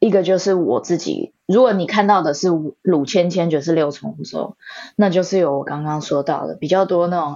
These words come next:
安静的时刻，然后比较多是那种比较静的，不会这么 funky 那么长这样子，因为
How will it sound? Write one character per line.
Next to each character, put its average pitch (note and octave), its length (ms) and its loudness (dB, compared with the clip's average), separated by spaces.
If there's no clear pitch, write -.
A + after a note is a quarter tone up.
安 F#3 200 -2
静 F3+ 280 0
的 D#3 120 0
时 - 480 -6
刻， D#3 460 0
然 D3+ 180 -2
后 D#3+ 260 0
比 E3+ 120 4
较 F#3+ 180 4
多 F#3 240 4
是 F3+ 180 -4
那 F3 160 0
种 D3+ 380 -4
比 D3+ 80 0
较 F3 140 2
静 F3 340 -2
的， C3 80 -2
不 D3+ 140 -6
会 F#3 120 2
这 F3+ 100 -2
么 D#3 240 -2
funky D#3+ 540 -4
那 D#3 60 -6
么 D3+ 100 -6
长 - 300 -8
这 - 60 -12
样 - 120 -10
子， - 200 -18
因 G3+ 120 2
为 G3 140 2